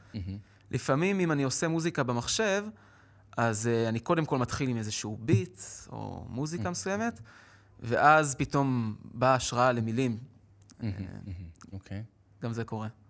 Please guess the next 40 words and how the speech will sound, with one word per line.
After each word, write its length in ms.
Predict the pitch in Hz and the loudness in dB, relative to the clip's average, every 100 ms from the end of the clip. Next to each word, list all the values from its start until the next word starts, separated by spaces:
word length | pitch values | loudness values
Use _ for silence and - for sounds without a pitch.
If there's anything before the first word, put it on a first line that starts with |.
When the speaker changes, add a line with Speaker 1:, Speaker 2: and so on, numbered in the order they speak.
| _ - | _ -8
Speaker 1:
אז 80 | |
איזה 120 | 110 104 | -6 -4
שיר 220 | - 95 | -6 -6
היית 160 | 95 92 | -6 -6
רוצה 240 | 90 90 | -8 -8
לשיר? 260 | 87 92 95 101 - | -10 -10 -14 -16 -8
Speaker 2:
נשמה 300 | 127 120 139 | -4 -2 -4
טהורה. 360 | 160 170 160 120 - - _ - | -4 -4 -2 -4 -6 -20 _ -10
Speaker 1:
שזה 160 | 95 | -8
השיר 280 | 98 - 95 | -6 -8 -10
שמה? 300 | - 90 90 90 _ - - - - - | -10 -12 -12 -14 _ -20 -20 -20 -20 -8
Speaker 2:
זה 120 | 131 | -2
שיר 180 | 123 110 | 0 2
Speaker 1:
כתבת 120 | 120 | 2
Speaker 2:
ש- 100 | 117 | 2
Speaker 1:
אותו, 180 | 180 165 | 0 0
מה, 140 | 110 98 | -2 -2
מה 120 | 110 | -4
עבר 120 | 104 | -4
לך 120 | 101 95 | -6 -8
בראש? 360 | 90 87 - - - - _ - - - - - - - - - | -10 -14 -16 -18 -20 -20 _ -20 -18 -16 -16 -20 -20 -20 -20 -4
Speaker 2:
אה, 280 | 139 131 123 | 0 2 2
הנשמה. 360 | 117 120 - 110 | 0 0 0 0
Speaker 1:
כשאני 140 | 156 135 | 2 2
שומע 160 | 107 | 2
אותו, 140 | 92 95 | -2 -4
מה 100 | 98 | -4
צריך 140 | - | -4
לעבור 220 | 90 95 | -4 -4
לי 60 | 101 | -6
בראש? 320 | 87 80 - - - - | -8 -10 -12 -14 -20 -18
Speaker 2:
כשאתה 160 | - 131 | -10 -4
שומע 200 | - 165 | -2 -2
אותו, 340 | 175 180 180 | -2 0 2
אתה 520 | 139 131 120 120 117 113 | 2 2 2 2 2 0
חושב 280 | - 120 156 | -2 -2 -2
באמת 160 | 156 | -2
על 80 | 165 | 0
הנשמה 480 | 127 117 - 117 143 | 0 0 0 2 2
שהיא, 580 | - 143 117 113 110 | 0 0 -2 -2 -2